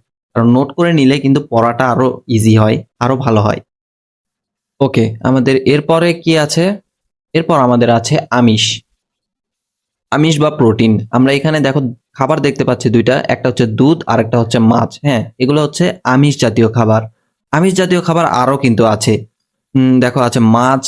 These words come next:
মাংস, দুধ, ডিম ইত্যাদি। এগুলো কিন্তু সহজলভ্য খাবার, এগুলো থেকেই আমরা মূলত আমিষ পেয়ে থাকি।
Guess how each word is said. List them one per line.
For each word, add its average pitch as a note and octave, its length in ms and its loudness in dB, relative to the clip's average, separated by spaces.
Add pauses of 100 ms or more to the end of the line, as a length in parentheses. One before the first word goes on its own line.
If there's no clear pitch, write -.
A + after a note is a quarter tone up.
মাংস, A#2 340 0
দুধ, A#2+ 460 2 (240)
ডিম E3+ 300 0 (100)
ইত্যাদি। - 380 -2 (180)
এগুলো D#3+ 240 0
কিন্তু D3+ 220 -2
সহজলভ্য B2+ 720 0
খাবার, C3 320 -2 (100)
এগুলো C#3 300 2
থেকেই D3+ 320 0
আমরা A#2+ 240 2
মূলত A#2 300 2
আমিষ A#2 420 0
পেয়ে A2 180 2
থাকি। A2 280 -4